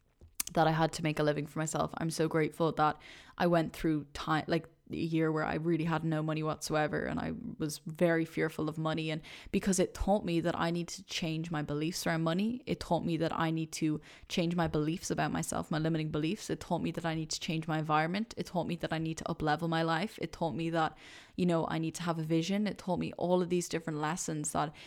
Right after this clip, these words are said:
if I were comfortable at home, it wouldn't have happened. And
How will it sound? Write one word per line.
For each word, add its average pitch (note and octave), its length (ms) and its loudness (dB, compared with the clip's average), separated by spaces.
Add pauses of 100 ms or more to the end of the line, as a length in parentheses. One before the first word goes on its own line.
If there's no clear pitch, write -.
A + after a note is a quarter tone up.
(160)
if F3+ 160 0
I D#3+ 140 4
were D3+ 380 0
comfortable E3+ 540 0
at D#3+ 60 -6
home, E3+ 480 2 (720)
it E3+ 140 4
wouldn't F#3+ 240 4
have E3+ 80 0
happened. E3 640 -2
And E3+ 340 0